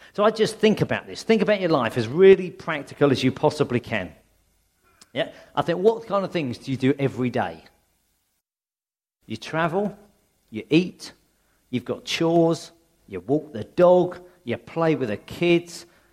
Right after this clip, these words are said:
There's some things that you think, "This is what I do every day." Some things you do every week. You might think about shopping, watching a favourite T V programme, The Apprentice maybe, exercise. Maybe you do that once a week.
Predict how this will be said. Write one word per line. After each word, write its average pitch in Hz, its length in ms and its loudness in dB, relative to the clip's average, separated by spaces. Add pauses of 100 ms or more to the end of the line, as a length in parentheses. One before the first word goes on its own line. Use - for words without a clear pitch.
There's 156 160 2
some 233 240 -2
things 160 260 0
that 151 120 2
you 165 100 0
think, 160 300 -4
"This 202 200 2
is 185 140 -10
what 170 140 -2
I 160 100 0
do 143 240 -2
every 131 300 -2
day." 85 260 -8 (560)
Some 247 320 0
things 160 380 0 (100)
you 147 140 -2
do 160 180 4
every 151 340 0
week. 120 380 -6 (600)
You 147 120 -4
might 143 180 -4
think 117 160 -8
about 107 220 -4
shopping, 185 760 -2 (200)
watching 147 360 -2
a - 20 -4
favourite 131 420 2
T 120 220 2
V 107 160 4
programme, 175 1040 2
The 104 80 -4
Apprentice 180 800 0
maybe, 175 500 2 (500)
exercise. 110 720 -4
Maybe 165 240 -2
you 160 100 -4
do 143 200 2
that 113 220 2
once 113 260 -2
a 110 60 -2
week. 92 340 -10